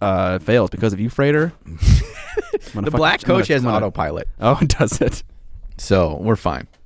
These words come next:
Speaker 2: We're fine. So that's my abridged version of the preamble ramble because let me just double check. Oh, uh, one th-, other thing I really wanna just briefly mention is no-, the Nova Open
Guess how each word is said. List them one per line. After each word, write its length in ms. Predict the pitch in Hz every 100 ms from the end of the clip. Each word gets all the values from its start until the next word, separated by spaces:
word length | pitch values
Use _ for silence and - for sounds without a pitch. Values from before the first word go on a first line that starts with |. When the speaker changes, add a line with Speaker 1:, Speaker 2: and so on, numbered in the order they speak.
| - - - -
Speaker 2:
We're 60 | -
fine. 200 | - 104
So 120 | -
that's 340 | 156 185 285 -
my 560 | 165 165 165 151 135 117 - -
abridged 480 | - 101 117 131 113
version 480 | 107 110 110 120 107 -
of 420 | 95 95 90 87 -
the 500 | 87 92 87 85 82 -
preamble 380 | - 107 95
ramble 320 | 87 87 87 78
because 460 | 85 - 85 82
let 80 | -
me 60 | 87
just 140 | 90
double 200 | 85 87
check. 640 | 85 110 107 104 - - - _ - _ - _ - - - - _ _ _
Oh, 260 | - 156 -
uh, 180 | - 127 -
one 240 | 120 123
th-, 160 | 110 90
other 180 | 113 104
thing 220 | 104 101
I 60 |
really 260 | 98 98 95
wanna 320 | 92 87 87
just 280 | 85 85 -
briefly 420 | 107 127 175 120
mention 520 | 98 87 87 - 85 -
is 360 | 87 87 85 -
no-, 320 | 98 113 123
the 120 | 107
Nova 380 | 104 131 180 185
Open 500 | - 143 139 135 131